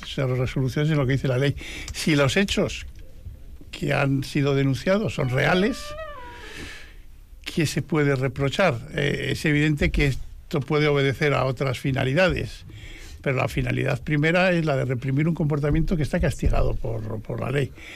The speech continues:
Que esto está siendo utilizado de determinada manera, pues, eh, eso no le quita el hecho de que si es, si es una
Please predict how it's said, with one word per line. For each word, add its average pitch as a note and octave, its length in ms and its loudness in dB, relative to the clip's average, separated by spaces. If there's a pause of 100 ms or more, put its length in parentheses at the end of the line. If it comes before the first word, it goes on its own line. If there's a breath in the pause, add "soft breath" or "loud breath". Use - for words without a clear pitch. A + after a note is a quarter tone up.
(240 loud breath)
Que D3+ 140 0
esto D3+ 640 2
está D#3 260 -2
siendo D3 200 2
utilizado C#3+ 680 2
de C#3 100 2
determinada C#3+ 560 2
manera, D3 320 4 (720 loud breath)
pues, C3+ 380 2
eh, B2+ 520 0
eso C#3 160 0
no C#3+ 120 4
le B2 120 2
quita C#3+ 260 -2
el C3+ 60 0
hecho C3 220 0
de C#3+ 120 2
que B2 540 -4
si - 300 -2
es, - 140 -6
si - 280 -4
es A#2+ 200 -6
una C3 400 2